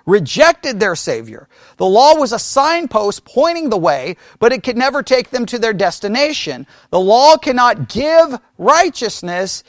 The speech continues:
It only leads the sinner to the Savior who can give righteousness. All right?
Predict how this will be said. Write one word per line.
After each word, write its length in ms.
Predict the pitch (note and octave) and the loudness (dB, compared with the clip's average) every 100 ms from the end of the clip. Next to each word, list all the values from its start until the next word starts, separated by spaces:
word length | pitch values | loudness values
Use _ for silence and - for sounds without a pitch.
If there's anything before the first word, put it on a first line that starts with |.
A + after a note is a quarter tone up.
| _ | _
It 240 | G3+ A3+ - | -4 -4 -6
only 640 | - C4 C#4+ D4+ D4+ D4 C#4+ | 2 4 6 4 0 -2 -2
leads 520 | B3+ C4+ C#4 A#3 - | -4 -4 -4 -6 -8
the 100 | B3+ | -10
sinner 420 | - B3 A#3+ A#3+ | -8 -8 -6 -6
to 120 | A#3 | -6
the 140 | A3+ A#3 | -6 -6
Savior 560 | - G#3+ G#3 G#3 G#3 - _ | -4 -2 -2 -2 -4 -6 _
who 200 | - G3+ | -4 -4
can 280 | E3+ G#3 F#3 | -2 -4 -4
give 500 | F3 B3 G#3+ D#3+ C#3 _ _ - | -2 0 0 -2 -6 _ _ -4
righteousness. 1200 | F3 D#3+ - D#3 - D3 A#2+ - - - - _ _ _ _ _ _ _ | 0 0 -2 -10 -10 -12 -14 -14 -18 -18 -20 _ _ _ _ _ _ _
All 100 | C3+ | -8
right? 340 | C3+ F3+ C4 | 0 0 0